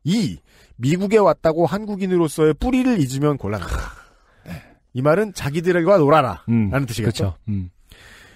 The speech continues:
Speaker 1: 일기에도 무슨 말인지 모르겠다고 적혀 있어요. <laughs>
Speaker 2: 그 당시 일기에도.
Speaker 1: 전 이분 좋은 분 같아요.
Speaker 2: 음.
Speaker 1: 아, 감이 안 오려면 이렇게 끝까지 안 와야 돼요.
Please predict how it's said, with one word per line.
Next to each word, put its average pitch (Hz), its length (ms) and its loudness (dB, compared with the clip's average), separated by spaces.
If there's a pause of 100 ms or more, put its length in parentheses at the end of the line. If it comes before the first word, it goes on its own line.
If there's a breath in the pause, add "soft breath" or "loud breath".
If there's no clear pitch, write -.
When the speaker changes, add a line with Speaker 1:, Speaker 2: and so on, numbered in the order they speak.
(140 soft breath)
Speaker 1:
일기에도 254 560 2
무슨 139 260 -2
말인지 170 300 2
모르겠다고 170 480 2
적혀 143 220 2
있어요. 135 300 2 (420)
<laughs> - 440 4
Speaker 2:
그 156 80 4
당시 156 300 4
일기에도. 113 520 4 (3000 loud breath)
Speaker 1:
전 226 160 2
이분 202 200 2
좋은 233 280 2
분 214 160 -2
같아요. 143 380 2
Speaker 2:
음. 117 380 2 (2250 loud breath)
Speaker 1:
아, 160 220 -4
감이 214 260 4
안 196 120 4
오려면 220 260 2
이렇게 196 80 -6
끝까지 277 340 4
안 180 100 6
와야 165 160 4
돼요. 131 240 -2